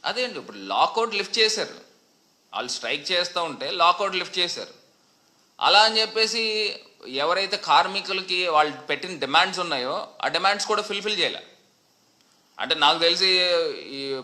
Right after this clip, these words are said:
ప్రధానమంత్రి గారు వస్తూ ఉన్నారు కాబట్టి ఏదైనా వాళ్ళకి ఏదైనా ఆశ చూపించి ఏదైనా లిఫ్ట్ చేశారో నాకు తెలీదు.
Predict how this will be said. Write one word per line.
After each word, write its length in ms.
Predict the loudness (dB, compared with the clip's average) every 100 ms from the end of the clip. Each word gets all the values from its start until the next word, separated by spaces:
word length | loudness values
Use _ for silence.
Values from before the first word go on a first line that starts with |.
| -4
ప్రధానమంత్రి 580 | 0 2 2 0 -2 0
గారు 160 | 2
వస్తూ 260 | 0 2 0
ఉన్నారు 280 | 2 -2 0
కాబట్టి 420 | 0 0 -4 -4
ఏదైనా 580 | -4 -2 -2 0 -2 -4 -16 _ _
వాళ్ళకి 260 | -2 0 -2
ఏదైనా 320 | -4 -4 2
ఆశ 260 | 4 4 2 -6
చూపించి 300 | -10 -8 -6
ఏదైనా 580 | -6 -6 -2 0 0 -2
లిఫ్ట్ 280 | -6 -10 -6
చేశారో 340 | -6 -4 -6 -6
నాకు 220 | -8 -8
తెలీదు. 300 | -10 -10 -12